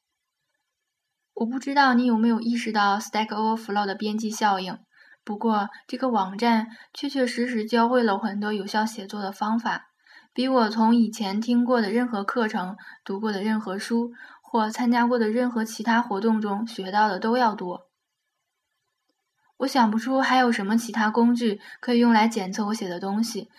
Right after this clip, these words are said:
并且如此迅速地对它的质量给予反馈。当我在 Stack Overflow 上回答问题的时候，特别是做一些高质量的技术纠错时，我能看到其他人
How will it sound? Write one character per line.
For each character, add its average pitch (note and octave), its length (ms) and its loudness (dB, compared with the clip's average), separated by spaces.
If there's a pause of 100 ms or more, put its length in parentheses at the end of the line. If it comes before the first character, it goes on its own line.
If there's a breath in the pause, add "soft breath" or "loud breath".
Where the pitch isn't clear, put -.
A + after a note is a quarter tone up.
(180 loud breath)
并 B3 120 2
且 A#3 140 2
如 G#3+ 180 0
此 B3+ 220 0
迅 A#3+ 260 4
速 A3+ 160 2
地 F#3+ 120 0
对 A3 160 0
它 G#3+ 200 0
的 A3 140 0
质 A3+ 220 0
量 G3 320 0 (160)
给 G3+ 200 -6
予 G#3 100 -4
反 F3 300 -6
馈。 - 280 -8 (1700)
当 C4+ 200 4
我 B3 80 4
在 B3+ 160 2
Stack B3+ 320 2
Overflow B3 640 2
上 A3 180 4
回 G#3+ 100 -2
答 A3 140 6
问 B3 220 4
题 A3+ 120 0
的 G3 160 -4
时 F#3+ 140 -8
候， F#3+ 220 -4 (260 loud breath)
特 D4 140 -2
别 B3 120 4
是 B3 140 0
做 B3+ 180 2
一 B3+ 80 4
些 B3 220 0
高 B3 240 6
质 B3+ 160 -2
量 A#3 180 4
的 G3+ 80 -2
技 A#3 160 -4
术 A3+ 200 -2
纠 A#3+ 200 -4
错 A#3+ 300 -2
时， F#3 300 -4 (320 loud breath)
我 G3 80 -6
能 G3 160 -4
看 A#3+ 180 0
到 A#3 140 4
其 A3+ 180 -8
他 B3 220 2
人 G#3+ 260 0